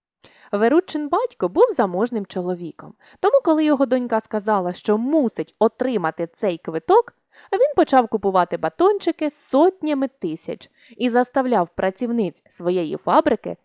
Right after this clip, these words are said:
розгортати їх і шукати квиток. Він мав фабрику, де жінки цілий день лущили горіхи,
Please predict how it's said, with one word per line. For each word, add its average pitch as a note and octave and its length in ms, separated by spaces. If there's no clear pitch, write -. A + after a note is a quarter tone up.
розгортати G#3 800
їх G3 220
і F4+ 180
шукати F#3+ 540
квиток. - 640
Він A#3 260
мав F#3 280
фабрику, - 500
де A#3 180
жінки C4+ 380
цілий G#3+ 360
день E4 260
лущили A3+ 480
горіхи, G#3 560